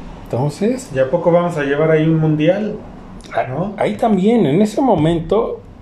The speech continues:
Speaker 1: es, "¿Sabes qué? Te quito el mundial.
Speaker 2: Sí.
Speaker 1: Tu terc-, tu tercera parte.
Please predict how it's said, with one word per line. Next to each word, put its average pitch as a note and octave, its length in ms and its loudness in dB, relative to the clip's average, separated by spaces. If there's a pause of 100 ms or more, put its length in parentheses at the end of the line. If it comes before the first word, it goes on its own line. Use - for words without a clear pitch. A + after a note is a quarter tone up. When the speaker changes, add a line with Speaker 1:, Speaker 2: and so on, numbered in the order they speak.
Speaker 1:
es, C3 300 0
"¿Sabes E3+ 320 2
qué? A3+ 320 -2 (360)
Te - 120 -10
quito - 300 -10
el - 60 -8
mundial. B2+ 480 -2 (420)
Speaker 2:
Sí. D#3 100 -4 (140)
Speaker 1:
Tu G#2+ 140 -4
terc-, A2+ 320 -2
tu G#2+ 420 -2
tercera C3+ 440 0
parte. C#3 320 -2